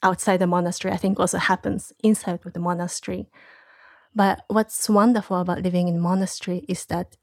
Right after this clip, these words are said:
each one of us is a practitioner, and we all have different pace of practicing. So you cannot say, "After one year of practicing, you should be like this," or, "After ten years, you should be at this level of practice." You know, we all have different background, and we all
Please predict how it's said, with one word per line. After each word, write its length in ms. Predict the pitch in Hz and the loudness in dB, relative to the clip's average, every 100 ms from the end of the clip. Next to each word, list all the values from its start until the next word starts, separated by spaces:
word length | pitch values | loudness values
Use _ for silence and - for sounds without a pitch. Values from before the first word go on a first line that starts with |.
| _ | _
each 300 | - 214 - | -2 0 0
one 160 | 214 202 | 2 2
of 120 | 180 | 2
us 160 | 185 - | -2 -6
is 120 | 180 | -8
a 40 | - | -6
practitioner, 800 | 190 185 - 202 196 180 - - _ _ _ _ - - - | -6 -4 -4 -4 -2 -4 -6 -10 _ _ _ _ -20 -10 0
and 180 | 196 185 | 2 4
we 120 | 185 | 4
all 100 | 190 170 | 4 2
have 320 | 190 190 - | 0 0 -2
different 580 | - 185 196 180 175 - - | -2 2 2 2 0 -6 -10
pace 580 | - 202 254 - - - _ | -4 0 2 0 -8 -14 _
of 160 | 226 - | -4 -2
practicing. 600 | 220 220 - 254 294 330 - - - | -2 -2 -2 0 2 2 0 -18 -14
So 120 | - 208 | 0 4
you 140 | 220 | 4
cannot 320 | 247 254 254 | 6 6 4
say, 440 | - 233 220 196 190 - - - | 2 2 4 2 0 -8 -6 0
"After 300 | 208 - 196 | 2 4 4
one 220 | 190 190 | 6 6
year 140 | 190 | 4
of 180 | 180 - | 2 -2
practicing, 480 | 196 196 - - 190 | -2 0 -2 0 2
you 60 | 185 | 2
should 180 | - 185 | -2 -2
be 100 | 175 | -2
like 280 | 170 - | -2 -2
this," 380 | 220 208 180 - - | 2 2 0 -4 -4
or, 100 | 170 | -2
"After 320 | - - 170 | -2 -4 -8
ten 300 | - 220 254 | -4 2 4
years, 340 | 208 180 208 - - - | 4 2 -2 -6 -20 -6
you 100 | 196 | -2
should 180 | 170 - | -2 -2
be 120 | 185 - | -4 -4
at 280 | 165 180 175 | -4 -4 0
this 220 | 226 - | 0 2
level 240 | 196 180 170 | 0 0 -4
of 80 | - | -6
practice." 560 | 175 - 190 185 - _ - - - | -8 -6 -8 -8 -12 _ -20 -20 -8
You 80 | 220 | -2
know, 100 | 190 | 2
we 140 | 185 196 | 4 4
all 300 | 190 202 190 | 4 2 2
have 300 | - 185 - | 0 -2 0
different 320 | 208 - 185 | -2 2 2
background, 800 | 175 196 - 226 226 226 233 226 | 2 0 2 4 6 6 4 2
and 320 | 196 180 175 190 | 0 0 -2 -2
we 140 | |
all 60 | 185 | 0